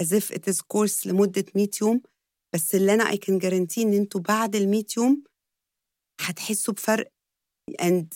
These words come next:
you will not be the same as day one. هتحسوا بفرق، هتحسوا بهدوء، هتحسوا بحاجات هتنور لكم انتوا محتاجين تشتغلوا على إيه. آه، حاجات هتلاقوها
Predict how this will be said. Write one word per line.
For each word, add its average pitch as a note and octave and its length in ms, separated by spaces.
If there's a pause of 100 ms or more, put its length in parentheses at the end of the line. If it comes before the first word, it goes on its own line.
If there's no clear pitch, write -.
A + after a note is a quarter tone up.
(180)
you G3 100
will G3 380
not A3 140
be G#3+ 340 (1000)
the F3 120
same A3+ 480 (560)
as F3 200
day F3 220
one. D#3+ 320 (440)
هتحسوا - 400
بفرق، - 360
هتحسوا E3+ 480
بهدوء، F3 520 (460)
هتحسوا G#3 440 (140)
بحاجات G3 480 (100)
هتنور F#3 540
لكم G#3+ 440
انتوا F#3 220
محتاجين F#3+ 420
تشتغلوا F#3+ 500
على F3 140
إيه. A3 320 (540)
آه، E3+ 200
حاجات F3 380
هتلاقوها G3+ 680